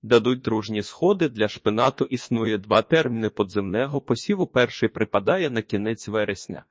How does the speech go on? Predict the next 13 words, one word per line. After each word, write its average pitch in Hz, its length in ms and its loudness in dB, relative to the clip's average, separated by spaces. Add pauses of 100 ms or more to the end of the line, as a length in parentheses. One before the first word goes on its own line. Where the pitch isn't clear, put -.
(120)
щоб - 300 -6
рослина 185 460 2
встигла 110 480 0
сформувати 110 760 2
невеликі 110 520 -2
розетки, 104 540 -2
які 101 280 -4
в 113 100 -8
подальшому 120 680 0
перезимують 107 720 -2
під - 160 0
покровом 123 520 -2
снігу. 110 540 -4